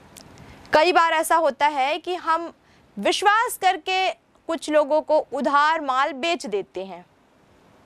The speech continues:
और एक समय निर्धारित कर दिया जाता है, ये कह दिया जाता है कि एक निश्चित समय के पश्चात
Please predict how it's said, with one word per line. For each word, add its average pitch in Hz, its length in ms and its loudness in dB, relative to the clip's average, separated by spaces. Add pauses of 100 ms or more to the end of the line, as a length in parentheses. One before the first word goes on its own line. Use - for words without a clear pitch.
(800)
और 311 300 4
एक 349 240 2
समय 392 380 2
निर्धारित 349 480 0
कर 320 140 -2
दिया 294 220 -4
जाता 254 340 -4
है, 381 140 -4
ये 381 100 -6
कह 339 220 -4
दिया 294 220 -2
जाता 254 360 -2
है 311 180 -2
कि 494 120 -4
एक 466 100 -4
निश्चित 339 400 -4
समय 302 260 -4
के 294 140 -6
पश्चात 285 640 -2